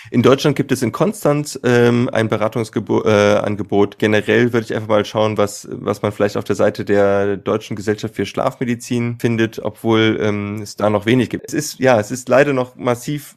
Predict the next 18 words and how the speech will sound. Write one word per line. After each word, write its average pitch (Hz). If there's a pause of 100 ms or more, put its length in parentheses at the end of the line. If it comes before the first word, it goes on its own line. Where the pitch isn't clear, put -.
(100)
Schla-, -
Schlaf 143
ist 135
unterrepräsentiert, 113
weil 110
es 113
eben 113
halt 117
keinen 113
Facharzt 120
für 117
Schlaf 107
gibt 110
und 104
weil 104
es 104
in, -
im, 107